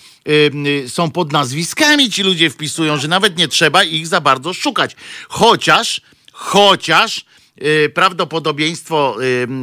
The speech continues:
y, tego, że, że oni pomyślą od razu, że to nie jest pseudonim jakiś czy coś takiego, to też nie jest, y, jasne, w związku z czym, y, może być kłopot. Ale zwróćcie uwagę na obraźliwy wpis w sieci. Trafili, czyli,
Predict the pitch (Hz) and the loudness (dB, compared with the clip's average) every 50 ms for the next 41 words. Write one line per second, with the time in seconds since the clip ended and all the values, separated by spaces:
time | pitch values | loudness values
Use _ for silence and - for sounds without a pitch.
0 | 123 127 123 113 - 147 151 165 180 170 127 110 139 135 127 120 113 117 120 131 | -4 -4 -4 -2 0 -2 -2 0 0 -2 0 2 2 2 2 2 0 -4 -4 -2
1 | 110 139 147 147 127 - 135 127 135 - - - 131 110 95 123 113 131 135 139 | 0 0 0 -2 -2 -2 -2 -2 -2 -2 -2 -2 -4 -4 -2 0 2 2 2 2
2 | 120 123 117 120 110 - 120 123 127 123 117 - - - 120 107 101 90 120 131 | 2 -2 -6 -4 -4 -4 -2 0 0 -2 -2 -4 -4 -4 -4 -2 0 0 0 0
3 | 135 131 123 123 120 117 110 - 120 110 - - - 110 - 110 110 - 113 107 | 0 0 0 2 2 2 2 0 -6 -12 -12 -10 -12 -8 -6 -6 -6 -4 -4 -4
4 | 120 139 151 - - - - - - - 156 143 - 139 139 135 - 139 131 123 | -4 -4 -4 -6 -10 -18 -18 -14 -6 -4 -2 0 2 2 2 2 0 0 2 2
5 | 120 123 120 - - - 120 113 110 104 110 123 127 101 98 - - 127 143 156 | 4 2 2 0 -4 -4 -4 -2 -2 -2 0 2 2 2 2 0 -2 -2 -2 -2
6 | 139 131 131 127 - - 123 - - 143 139 139 - - - - - - - 131 | -2 -2 -4 -4 -4 -6 -6 -4 0 -2 -2 -2 -2 -14 -18 -18 -14 -6 0 4
7 | 131 131 127 127 127 127 127 123 123 123 123 120 127 127 123 120 107 127 139 127 | 4 6 6 6 6 4 4 4 4 2 2 0 0 0 0 0 2 2 0 2
8 | 127 135 123 - - 151 151 127 123 117 - 123 135 139 139 131 - - - - | 2 -2 -2 -2 0 0 0 0 0 0 4 4 6 6 4 2 0 -10 -20 -18
9 | _ - 113 120 101 107 135 160 196 190 - 202 190 185 170 151 147 139 139 139 | _ -8 -8 -6 -4 0 2 2 4 4 2 2 4 4 2 4 2 2 2 4
10 | 147 135 117 117 143 185 175 165 131 - - 131 113 - - - - 170 180 165 | 2 2 2 0 -4 -2 0 0 -2 -2 -6 -10 -8 -8 -6 -2 0 0 0 0
11 | - 175 156 - - - - - - - - _ - - 175 165 160 156 147 - | -2 -8 -8 -8 -12 -18 -20 -20 -20 -20 -16 _ 2 2 4 6 6 4 4 0
12 | - - 302 330 330 311 262 180 139 104 - - 151 151 170 175 139 | -6 -6 -4 -4 -2 -2 -2 -2 -2 -4 -4 -4 -2 0 0 0 -2